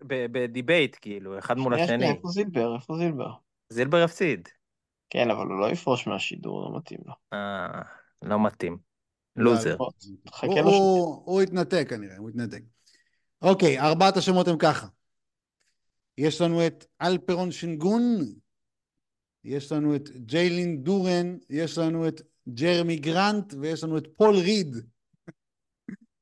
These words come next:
Speaker 3: אם,
Speaker 2: פול,
Speaker 3: אם אתם, אם אתם
Speaker 2: וואו.
Speaker 3: צודק-, אם אתם צודקים בזה, זה כאילו, זה, זה שערורייה, כאילו, זה,
Speaker 2: וואו.
Speaker 3: זה, זה רק אומר שאתם ב-, בדקתם עד עכשיו את כל המונס-, את כל השאלות. <laughs> אם אתם
Speaker 2: וואו.
Speaker 1: שמע, אני יכול, אני, אני יכול להגיד לך בשלוף, כאילו,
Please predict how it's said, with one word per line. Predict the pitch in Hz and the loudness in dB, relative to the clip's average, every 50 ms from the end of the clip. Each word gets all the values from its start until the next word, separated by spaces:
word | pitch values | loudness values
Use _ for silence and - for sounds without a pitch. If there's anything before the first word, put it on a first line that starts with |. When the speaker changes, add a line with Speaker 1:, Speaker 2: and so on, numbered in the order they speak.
| _ _ - | _ _ 0
Speaker 3:
אם, | 185 | 4
Speaker 2:
פול, | 202 180 180 | 6 6 6
Speaker 3:
אם | 170 240 262 294 | 6 6 4 2
אתם, | 294 294 240 | 2 4 2
אם | 208 - 240 269 | 4 4 4 4
אתם | 170 180 | 4 6
Speaker 2:
וואו. | 180 175 151 | 6 4 4
Speaker 3:
צודק-, | 135 208 180 156 - - - - | 4 2 0 0 -6 -16 -16 -8
אם | 170 233 269 | -6 -4 -4
אתם | 285 262 233 | -4 -4 -6
צודקים | 180 - 185 156 - - 226 220 202 | -4 -4 -6 -8 -4 -4 -2 0 2
בזה, | 180 165 156 165 202 202 185 | 2 0 2 2 2 2 2
זה | 151 143 147 131 127 - | 2 0 0 -2 -2 -2
כאילו, | 131 139 135 135 | -2 -2 -2 -2
זה, | 127 120 127 120 117 117 120 | -2 -2 -4 -4 -4 -4 -6
זה | 123 117 | -6 -6
שערורייה, | 113 151 131 131 131 123 127 143 165 151 127 | -4 -4 -4 -2 -4 -4 -2 -2 -2 -2 -2
כאילו, | 113 - - 110 120 131 | -4 -6 -6 -6 -6 -4
זה, | - | -2
Speaker 2:
וואו. | 139 139 - - 131 131 131 165 151 143 139 139 135 131 127 - - | -2 0 0 0 2 2 2 2 2 2 0 -2 -2 -4 -6 -8 -12
Speaker 3:
זה, | - 139 151 165 170 | -16 -10 -8 -6 -4
זה | 147 180 190 | 0 2 2
רק | 214 208 | 2 4
אומר | 220 214 220 226 180 | 4 4 4 2 2
שאתם | - - 202 185 | 2 0 0 0
ב-, | 175 | 2
בדקתם | 185 190 170 156 160 156 196 208 202 - 214 190 185 | 0 0 0 -2 -2 0 0 0 0 -2 -4 -4 -2
עד | 180 185 | -2 -4
עכשיו | 180 - - 185 170 | -4 -6 -6 -6 -6
את | 151 139 | -6 -4
כל | 170 170 160 | -4 -4 -4
המונס-, | 156 151 143 135 139 139 147 | -4 -6 -8 -8 -8 -10 -10
את | 139 | -6
כל | - 185 170 | -4 -4 -4
השאלות. | 151 - 127 107 101 95 95 - _ _ _ _ | -2 -4 -6 -8 -8 -10 -12 -16 _ _ _ _
<laughs> | 123 - - - - - 190 | -18 -14 -14 -12 -10 -8 -4
אם | 202 214 202 | -2 0 0
אתם | 196 - | 2 2
Speaker 2:
וואו. | 185 175 - | 2 4 6
Speaker 1:
שמע, | 180 175 160 | 6 6 6
אני | 156 | 4
יכול, | 151 139 - 185 - - | 2 2 2 0 0 2
אני, | 156 165 160 160 - _ _ _ | 2 2 2 2 -2 _ _ _
אני | 143 147 151 | -2 0 0
יכול | 151 143 - 190 | -2 -2 0 2
להגיד | 190 185 175 175 185 180 | 2 2 2 0 0 -2
לך | 185 170 - | -2 -2 -2
בשלוף, | 160 135 127 113 - - 147 160 151 127 - - _ _ _ | -6 -6 -6 -12 -12 -4 0 2 2 2 0 -4 _ _ _
כאילו, | _ 123 120 117 113 113 110 107 107 107 110 110 110 92 | _ -12 -10 -8 -8 -8 -8 -6 -6 -6 -6 -6 -6 -8